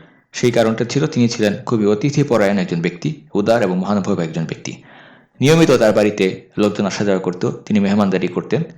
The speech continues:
তার ঘরের দরজা সব মানুষের জন্য সবসময় খোলা ছিল। এই কারণগুলোর কারণে তিনি দৈনিক একটি আস্ত ভেড়া চেয়েছেন। এবং আরও একবার উমর ইবনে খাত্তাব রাদিয়াল্লাহু আনহুর ভূমিকা, যিনি অনেকগুলো ভালো কাজের সূচনা করেছেন, তিনিও আরেকটি বিষয়ের সূচনাকারী হয়ে গেলেন।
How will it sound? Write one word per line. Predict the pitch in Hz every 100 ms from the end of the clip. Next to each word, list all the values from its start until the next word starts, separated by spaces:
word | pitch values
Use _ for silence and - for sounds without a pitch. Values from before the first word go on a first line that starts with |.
| _ _ -
তার | 101 101
ঘরের | 95 101 95
দরজা | 98 98 143
সব | - 92
মানুষের | 95 92 90
জন্য | 90 95
সবসময় | 107 - 90 85
খোলা | - 82
ছিল। | - 80 - _ _ _ _ _ -
এই | 143
কারণগুলোর | 147 147 143 113 98
কারণে | 90 85 85 85 - _
তিনি | - 98
দৈনিক | 92 104 123 - -
একটি | - 98
আস্ত | 87 -
ভেড়া | 208 92
চেয়েছেন। | 80 87 - - - _ _ _ _ _ _ -
এবং | 131
আরও | 135
একবার | 165 139 139 160 -
উমর | 139 143
ইবনে | 135
খাত্তাব | 123 120 113
রাদিয়াল্লাহু | 107 104 98
আনহুর | 98 95
ভূমিকা, | 110 98 95 - - _ _ _ _ -
যিনি | 127 123
অনেকগুলো | 131 160 151 143 123
ভালো | 113 120
কাজের | 117 104 104 - - _ -
সূচনা | - 120 123
করেছেন, | 107 104 87 156 175 - _ -
তিনিও | 151 160
আরেকটি | 123 147 143
বিষয়ের | 123 113 107 123 156 - -
সূচনাকারী | - 123 117 101 98
হয়ে | 95 98
গেলেন। | 87 92